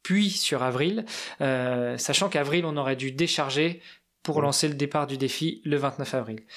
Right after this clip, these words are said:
Speaker 1: Et donc là, le scoop, c'est que, euh, lui doit encore vérifier de son côté si d'un point de vue logistique c'est faisable, mais en tout cas du mien ça l'est. Euh, on va plutôt décaler le départ du défi sur juin et pas sur mai. Donc on va prendre
Speaker 2: D'accord.
Speaker 1: un mois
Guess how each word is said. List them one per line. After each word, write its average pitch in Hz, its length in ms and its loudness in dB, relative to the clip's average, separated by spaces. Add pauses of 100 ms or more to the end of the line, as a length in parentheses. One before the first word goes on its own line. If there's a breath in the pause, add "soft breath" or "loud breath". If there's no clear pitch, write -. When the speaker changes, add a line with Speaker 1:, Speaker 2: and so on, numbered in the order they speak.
(260 loud breath)
Speaker 1:
Et 151 60 2
donc 160 200 0
là, 196 100 2
le 175 100 0
scoop, 180 280 -6
c'est 170 240 2
que, 175 200 2 (340 loud breath)
euh, 139 680 4 (680)
lui 170 220 2
doit 175 120 4
encore 165 180 0
vérifier 151 320 0
de - 60 -4
son 147 80 -2
côté 156 260 0
si 147 140 -2
d'un 139 80 2
point 143 100 0
de 135 60 0
vue 135 80 0
logistique 143 440 0
c'est 139 120 4
faisable, 156 440 0
mais 147 60 -6
en 135 60 -4
tout - 100 -10
cas 147 120 2
du 135 140 -4
mien 143 220 2
ça 135 180 0
l'est. 147 300 2 (340 loud breath)
Euh, 135 380 2 (300)
on 156 160 0
va 151 200 4
plutôt 151 360 -2
décaler 147 360 2
le 156 80 0
départ 147 300 0
du 143 100 -8
défi 160 540 -2 (240 loud breath)
sur - 320 2
juin 147 380 2
et 143 80 -2
pas 147 140 0
sur 139 220 -2
mai. 113 240 -6 (200)
Donc 123 160 -4
on 127 60 -2
va 131 120 2
prendre 143 240 0
Speaker 2:
D'accord. 160 140 2
Speaker 1:
un 160 60 4
mois 160 360 2